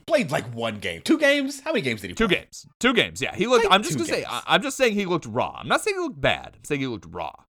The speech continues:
Speaker 1: Uh,
Speaker 2: Which
Speaker 1: yeah.
Speaker 2: is, which is as advertised, honestly.
Speaker 1: But that was what we knew, right?
Speaker 2: Yep.
Speaker 1: Like, he,
Speaker 2: He
Speaker 1: we
Speaker 2: was
Speaker 1: knew
Speaker 2: viewed as
Speaker 1: that
Speaker 2: a pro-,
Speaker 1: when he
Speaker 2: he,
Speaker 1: was drafted.
Speaker 2: yeah, he, he was viewed as a projection, as a prospect, as an upside, long-term developmental guy.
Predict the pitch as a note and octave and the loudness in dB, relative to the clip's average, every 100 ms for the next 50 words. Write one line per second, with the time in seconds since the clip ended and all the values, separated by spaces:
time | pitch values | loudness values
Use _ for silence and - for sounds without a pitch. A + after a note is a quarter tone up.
0 | _ - _ F#3 F3 E3 - F#4+ - - | _ -20 _ 4 4 4 0 -2 -8 -16
1 | _ - A3 D#4 D4 F#3+ F#3+ E3 C#3 F2 | _ -2 0 0 -2 4 4 6 2 0
2 | - - - - _ - F2+ - D3 C4 | -10 -14 -14 -20 _ -10 -8 -8 4 6
3 | C4 E4+ E4 D#4+ F#3+ F3 B3+ G3 A3 G#3 | 8 8 8 4 4 8 6 6 2 4
4 | F3+ E3 A2 F2+ F#2 - B2 C3+ C#3 C3+ | 6 6 4 0 -10 0 4 4 4 4
5 | C#3+ C3+ A3 F#3 D3 A3+ G3 F3 E3 F3+ | 4 4 -2 0 0 2 4 4 6 6
6 | C3 A#2+ B2 B2+ B2+ B2 G#2+ G#2 F2+ F#2 | 4 2 -2 0 0 -2 -2 -2 -2 -2
7 | D#3+ - _ _ _ _ - E3+ F3+ C3 | -2 -4 _ _ _ _ 0 2 2 -2
8 | F3 D#3 B2+ A2+ A2 A2 - A2+ - A#2 | 0 2 2 0 -6 -8 -2 -2 -2 -8
9 | F#2 D#2 D#2 A#2 A2 - A2 F#2+ - D#2+ | -8 -12 -6 -2 -2 -2 -6 -6 -6 -16
10 | F#2 - - - A2 G2 F#2+ F2+ G2+ G2+ | -14 -14 -12 -6 -2 0 -2 -4 -4 -4
11 | F#2+ - F#2+ F2 E2 E2+ F#2 - E2 D2+ | -6 -10 -10 -10 -12 -10 -10 -10 -14 -14
12 | C2+ | -14